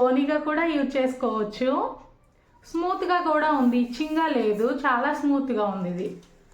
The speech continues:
ఇది వచ్చేసి, ఇది కూడా చాలా తక్కువ కాస్ట్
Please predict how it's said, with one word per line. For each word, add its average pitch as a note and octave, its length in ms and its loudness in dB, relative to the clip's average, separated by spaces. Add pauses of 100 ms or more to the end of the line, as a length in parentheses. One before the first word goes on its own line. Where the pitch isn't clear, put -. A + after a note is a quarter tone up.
(1900)
ఇది C4+ 160 -6
వచ్చేసి, D4+ 400 -2 (180)
ఇది C#4 200 0
కూడా D#4 120 0 (100)
చాలా C4+ 280 2
తక్కువ D4 320 -2
కాస్ట్ D#4+ 260 -2